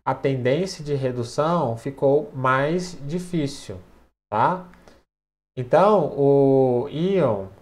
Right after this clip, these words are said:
é, hexa-amino níquel dois, ele é mais estável porque tem energia de estabilização do campo cristalino maior, devido à presença da amônia, que é um ligante de campo mais forte.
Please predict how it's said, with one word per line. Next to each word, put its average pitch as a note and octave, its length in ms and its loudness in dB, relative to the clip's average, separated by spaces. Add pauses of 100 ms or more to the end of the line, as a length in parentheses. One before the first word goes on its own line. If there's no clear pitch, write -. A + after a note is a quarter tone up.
(240)
é, A2+ 600 2
hexa-amino A#2 920 -2
níquel G#2 360 -4
dois, C#3 680 2 (260)
ele C#3 120 -2
é D3 40 0
mais C3+ 280 -2
estável C#3 500 0
porque D#3+ 320 -4
tem B2 400 -4
energia A#2 380 -2
de - 20 -4
estabilização A2 420 -6
do G#2 100 -10
campo G#2+ 260 -10
cristalino A2 480 -6
maior, D#3 580 4 (380)
devido F#3 840 4
à D#3 200 0
presença D#3 400 -6
da E3 120 -2
amônia, D#3 500 -2
que F3 160 -6
é D3 80 0
um D3+ 80 -2
ligante D#3+ 380 -4
de F3 60 -12
campo E3 220 -10
mais G3+ 280 -4
forte. - 680 0